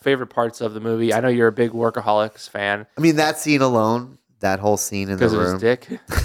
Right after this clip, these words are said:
Speaker 2: <laughs> Yeah. Uh, and I love the whole, the ending with the, um, when they put on the bodysuit, that whole action sequence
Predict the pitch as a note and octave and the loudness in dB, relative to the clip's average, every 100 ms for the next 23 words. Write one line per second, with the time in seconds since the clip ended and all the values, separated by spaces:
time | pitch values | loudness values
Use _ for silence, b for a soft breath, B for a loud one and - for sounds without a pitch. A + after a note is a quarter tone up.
0 | C3 - C#3+ - A#2+ - - - _ _ | 0 2 0 0 -8 -8 -16 -16 _ _
1 | _ _ _ B D3 B2+ - G#2 G#2+ G#2 | _ _ _ B -20 -18 -4 0 2 2
2 | G#2 F#2+ G2 A#2 A#2 C3 C3+ B2+ A2 A2+ | 2 0 2 2 2 0 0 -2 0 2
3 | A2 - F2+ F2+ F2 - G2+ G#2 G#2 G#2+ | 2 0 -6 -2 -2 -2 -4 0 0 0
4 | G#2 F#2 F2+ - E2+ F2 E2 E2 E2 E2 | -2 -4 -4 -4 -6 -6 -6 -8 -12 -18
5 | _ _ _ _ _ _ - F#2+ G2+ G2 | _ _ _ _ _ _ -16 -4 -2 0
6 | G#2 F#2 F2 D2+ F2 F#2+ F#2+ - G2+ G2 | 0 0 -2 -2 0 0 -2 -6 -4 -4
7 | - F2 F#2 F2 F2 F2+ - F2 - F2 | -2 -2 0 -2 0 -6 -8 -20 -16 -14
8 | F2+ F2+ F2+ - | -10 -12 -14 -20